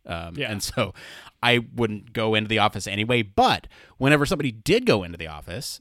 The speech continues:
Speaker 1: um, it was shared with a couple extra businesses. And whenever a case came up or a potential exposure, even, like, the slightest mention, like,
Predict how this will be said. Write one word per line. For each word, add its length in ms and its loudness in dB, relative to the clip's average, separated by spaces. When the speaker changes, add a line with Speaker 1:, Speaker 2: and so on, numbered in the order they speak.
Speaker 1:
um, 260 -2
it 100 -2
was 140 4
shared 600 2
with 140 0
a 60 -2
couple 320 -4
extra 320 -4
businesses. 760 0
And 220 -2
whenever 600 2
a 80 -10
case 540 -2
came 360 -2
up 400 -6
or 300 6
a 80 -6
potential 560 -4
exposure, 680 -4
even, 340 2
like, 240 2
the 120 -2
slightest 640 -2
mention, 580 0
like, 220 -2